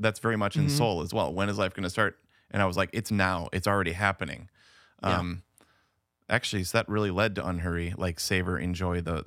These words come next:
Speaker 1: the, the
Speaker 2: Mm-hmm.
Speaker 1: moment. So, um, one of my honorable mentions that year also was non-white.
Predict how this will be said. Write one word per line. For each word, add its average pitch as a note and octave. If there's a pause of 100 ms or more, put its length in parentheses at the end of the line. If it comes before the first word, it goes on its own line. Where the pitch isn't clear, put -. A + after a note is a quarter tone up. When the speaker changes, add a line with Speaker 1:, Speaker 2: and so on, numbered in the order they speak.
Speaker 1:
the, E2+ (300)
the D3+
Speaker 2:
Mm-hmm. D3
Speaker 1:
moment. -
So, G2+ (560)
um, G2
one A2+
of A2
my G#2+
honorable G2+
mentions F#2+
that G2
year F#2+
also F#2+
was F2+ (160)
non-white. F#2+